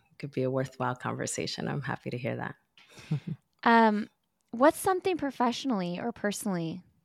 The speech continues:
Speaker 2: that you haven't done that you'd like to do? These are just our fun end of the podcast wrap-ups to lighten up the mood a little bit. <laughs>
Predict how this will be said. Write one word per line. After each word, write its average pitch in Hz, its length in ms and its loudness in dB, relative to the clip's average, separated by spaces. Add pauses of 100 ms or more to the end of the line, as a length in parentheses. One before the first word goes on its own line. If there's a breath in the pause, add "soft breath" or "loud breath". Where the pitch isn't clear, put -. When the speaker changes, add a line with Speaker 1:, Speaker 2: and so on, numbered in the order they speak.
(140)
Speaker 2:
that 190 120 0
you 208 140 0
haven't 190 280 -4
done 220 200 -4
that - 120 -6
you'd 208 260 -4
like 196 220 -4
to - 100 -14
do? 214 220 2
These 214 180 -2
are 254 80 0
just 208 180 -6
our 233 80 -2
fun 214 380 0
end 202 160 -4
of 185 140 -8
the 202 100 -8
podcast 202 500 -6
wrap-ups - 540 -8
to 170 220 0 (100)
lighten 311 420 8
up 330 160 12
the 330 80 0
mood 339 260 2
a 302 60 2
little 226 220 0
bit. - 260 -4 (220)
<laughs> 220 440 4